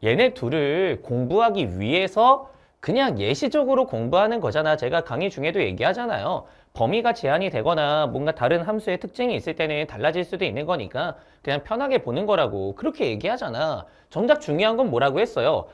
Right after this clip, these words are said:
어쨌든 변주가 있기 때문에 그 변주에서도 변하지 않는 걸 공부하는 게 중요한 거고, 변하지 않는 중요한 건 뭐예요? 어쨌든 마지막 결론은 뭐다? 만나는 상태 아니면은 최대 최소를 너네가 보는 거니까,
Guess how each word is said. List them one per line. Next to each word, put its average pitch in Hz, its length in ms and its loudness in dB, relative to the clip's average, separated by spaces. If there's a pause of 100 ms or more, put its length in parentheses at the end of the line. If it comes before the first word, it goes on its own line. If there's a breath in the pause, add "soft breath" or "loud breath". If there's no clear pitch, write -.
(200 loud breath)
어쨌든 220 680 2
변주가 160 500 0
있기 151 300 -2
때문에 123 600 -2
그 135 160 -6
변주에서도 165 760 -2
변하지 156 400 -2
않는 147 280 -2
걸 220 120 4
공부하는 147 440 0
게 165 100 -4
중요한 131 420 -6
거고, 120 240 -2
변하지 220 440 0
않는 190 240 -2
중요한 165 400 0
건 156 160 0
뭐예요? 104 540 0 (340 loud breath)
어쨌든 254 560 4
마지막 135 440 0
결론은 143 580 0
뭐다? 131 300 -2 (360 loud breath)
만나는 139 520 2
상태 240 300 -2
아니면은 151 640 0
최대 226 220 -2
최소를 233 360 0
너네가 127 300 0
보는 110 280 -4
거니까, 139 580 0